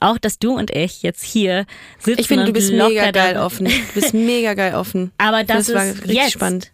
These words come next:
Speaker 1: Vor
Speaker 2: Ja,
Speaker 1: drei
Speaker 2: okay.
Speaker 1: Jahren war ich so, "Was sage ich Menschen?" <laughs> So, was, was sagt
Speaker 2: Auch
Speaker 1: man
Speaker 2: voll
Speaker 1: jemandem?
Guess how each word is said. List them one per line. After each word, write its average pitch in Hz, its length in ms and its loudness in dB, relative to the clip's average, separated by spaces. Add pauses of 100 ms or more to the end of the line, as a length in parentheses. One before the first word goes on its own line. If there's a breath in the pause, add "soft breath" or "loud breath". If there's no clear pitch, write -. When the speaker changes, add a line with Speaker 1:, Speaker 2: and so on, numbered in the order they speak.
(160)
Speaker 1:
Vor 214 200 0
Speaker 2:
Ja, 196 120 2
Speaker 1:
drei 185 160 2
Speaker 2:
okay. 240 100 0
Speaker 1:
Jahren 226 220 0
war 208 80 -4
ich 208 100 -6
so, 190 140 -4 (560 loud breath)
"Was - 440 -2
sage 240 300 -4 (140)
ich - 280 -8
Menschen?" - 380 0 (100)
<laughs> - 100 -8
So, - 140 0 (260)
was, 392 260 -2 (100)
was - 360 -2
sagt 247 280 2
Speaker 2:
Auch 311 160 2
Speaker 1:
man 427 160 2
Speaker 2:
voll 269 160 4
Speaker 1:
jemandem? 233 120 0